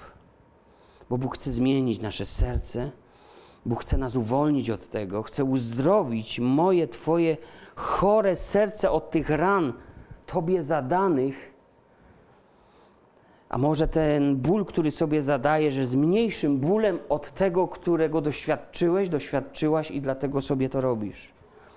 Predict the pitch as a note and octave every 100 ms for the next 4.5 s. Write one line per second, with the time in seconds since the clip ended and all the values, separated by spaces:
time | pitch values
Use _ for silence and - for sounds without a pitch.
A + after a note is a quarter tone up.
0 | - - B2 - C#3 B2+ - A#2+ - B2+
1 | C3+ C3 G2 G2 - - _ _ _ _
2 | _ _ _ _ _ _ _ _ _ _
3 | _ _ - - B2+ A2 - A2+ G2+ G2+
4 | - G2+ - G#2 B2+